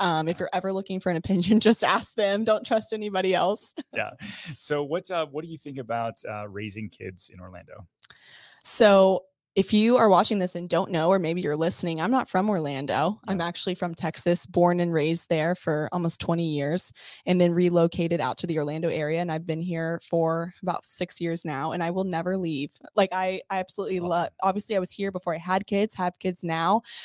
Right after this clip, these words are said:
Speaker 1: Um, but I think it's a great place to raise a family because there's always something to do. It's never too cold for all of our friends that are up
Speaker 2: <laughs>
Speaker 1: north. <laughs> So yeah, no, all positive things to say.
Speaker 2: And you said you're gonna go to, uh,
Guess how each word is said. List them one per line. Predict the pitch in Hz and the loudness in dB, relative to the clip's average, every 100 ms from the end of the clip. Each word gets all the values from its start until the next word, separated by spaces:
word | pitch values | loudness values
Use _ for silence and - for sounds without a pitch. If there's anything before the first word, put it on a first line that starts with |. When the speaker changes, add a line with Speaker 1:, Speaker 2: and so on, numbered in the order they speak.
| - - | -10 0
Speaker 1:
Um, | 185 180 180 | 2 2 0
but | |
I | 185 | -2
think | 220 277 | -2 -6
it's | - | -6
a | |
great | - 185 226 - | -4 2 2 2
place | 196 180 | -2 0
to | - | -2
raise | 170 175 | -2 -2
a | |
family | - 180 190 | -4 -2 -2
because | 190 - 190 185 | -2 0 0 2
there's | 190 - | 0 0
always | 190 196 220 | -2 0 -2
something | 220 214 214 | -2 -2 -2
to | 220 | -2
do. | 175 165 170 240 - _ _ _ | 0 2 2 2 -2 _ _ _
It's | 185 - | -8 -2
never | 190 185 196 | 0 2 0
too | 202 - 190 | -6 -4 -6
cold | - 190 160 151 202 - | -2 2 4 4 0 0
for | 160 | 2
all | 165 | 4
of | 170 | 2
our | 165 | -2
friends | - 160 160 | -2 -4 -4
that | - | -4
are | 175 | -2
up | 185 170 | -2 -4
Speaker 2:
<laughs> | |
Speaker 1:
north. | 202 190 214 277 - - | -2 -2 0 -2 -4 -4
<laughs> | 294 - | -6 -6
So | - 247 | -2 -2
yeah, | 202 185 | 0 -2
no, | 196 196 | -2 -2
all | 214 226 | 2 2
positive | 226 202 196 190 | 2 -2 -2 -8
things | - 170 175 | -10 -10 -6
to | 180 | -6
say. | - 151 160 - - - | 0 0 0 -6 -20 -12
Speaker 2:
And | 120 | -6
you | 135 | -4
said | - 151 | -4 -4
you're | 127 | -6
gonna | 135 | -4
go | 120 120 | -4 -4
to, | 110 | -4
uh, | 107 104 | -6 -8